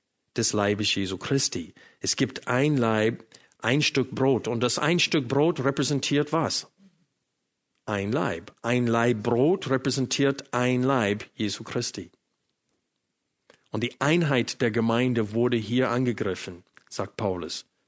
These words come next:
durch euer Verhalten. Das ist so ähnlich wie das, was Petrus getan hat, als gewissen Menschen aus, äh, aus Jerusalem gekommen sind, waren, nach Antiochia, hat Petrus was getan?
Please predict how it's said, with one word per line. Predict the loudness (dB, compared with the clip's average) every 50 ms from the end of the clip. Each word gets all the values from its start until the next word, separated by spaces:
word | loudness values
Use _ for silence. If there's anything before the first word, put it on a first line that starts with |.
| _ _
durch | 0 2 2 2 2 0 -2
euer | 0 0 0 0
Verhalten. | 0 -2 -2 0 0 0 0 0 -2 -6 -12 -12 -14 -20 -20 -20 -20 -20 -20 -12 -4
Das | -2 0 2 2
ist | 2 4
so | 4 2
ähnlich | 4 2 2 2 2 2 2 2
wie | 2 0 2
das, | 2 2 0 2 0
was | 0 -2 -2
Petrus | 0 0 2 2 2 0 0 -2 0 0
getan | -2 -4 -2 0 0 0 0 2
hat, | 2 0 0 0 -2
als | 0 0 0 0 0 -2 -4 -10 -16 -16 -18 -10 -4
gewissen | -2 0 2 4 2 2 2 2 2
Menschen | 2 2 2 2 2 0 0 2 2 0 0 -4 -6 -12 -20 -20 _ -20 -20 _ _ _ _
aus, | 0 2 2 2 2 0 -2 -4 -6 -10 _ _ _ _ _ _ _ _ _ _ _ -6
äh, | -4 0 0 2 2 2 0 -2 -4 -10 _ _ -20 -18 -12
aus | -8 -6 -6 -4 -2 0
Jerusalem | 2 4 4 4 2 2 2 0 0 0
gekommen | 0 -2 -2 0 0 0 0 0 -2
sind, | -2 -2 -4 -4 -6 -6
waren, | -4 -2 0 0 0 0 0 -2 -6 _
nach | -4 0 0 0 0 -2 -2
Antiochia, | -2 -2 -2 0 0 2 2 2 0 0 0 0 0 0 0 -2 -6 -14 -20 -20 -20 -20 _ -2
hat | -2 -2 0 0
Petrus | 0 0 0 0 0 -2 -2 -2 -2 0
was | 0 0 0 0
getan? | -2 -4 -4 -4 -4 -4 -4 -6